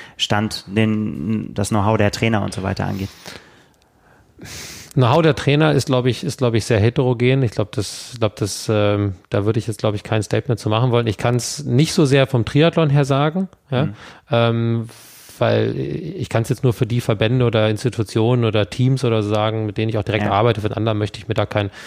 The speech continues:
Speaker 2: kein Urteil erlauben. Wir arbeiten mit Insight, mit der D T U zusammen, aber als Ausbildungstool,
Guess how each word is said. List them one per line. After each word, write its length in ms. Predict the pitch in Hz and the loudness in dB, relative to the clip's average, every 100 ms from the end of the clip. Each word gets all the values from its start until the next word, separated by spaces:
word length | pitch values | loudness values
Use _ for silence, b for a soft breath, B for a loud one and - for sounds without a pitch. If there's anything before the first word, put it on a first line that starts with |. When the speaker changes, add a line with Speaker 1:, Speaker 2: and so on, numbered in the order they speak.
| B | B
Speaker 2:
kein 140 | - 110 | -6 -2
Urteil 220 | 123 135 | 2 2
erlauben. 340 | 113 113 113 107 B B | 4 2 2 -2 B B
Wir 100 | - | -2
arbeiten 260 | 110 120 110 | 0 2 0
mit 100 | 117 | 0
Insight, 320 | 127 - 113 | -2 0 0
mit 120 | 120 | 0
der 80 | 113 | -2
D 160 | 104 110 | 0 -2
T 100 | 127 | 0
U 100 | 135 | -4
zusammen, 440 | - 123 131 127 | -2 0 0 2
aber 180 | 113 113 | -2 0
als 140 | 110 | -2
Ausbildungstool, 920 | 120 123 - 147 139 131 - 139 143 | 0 -2 0 0 0 -2 -2 0 2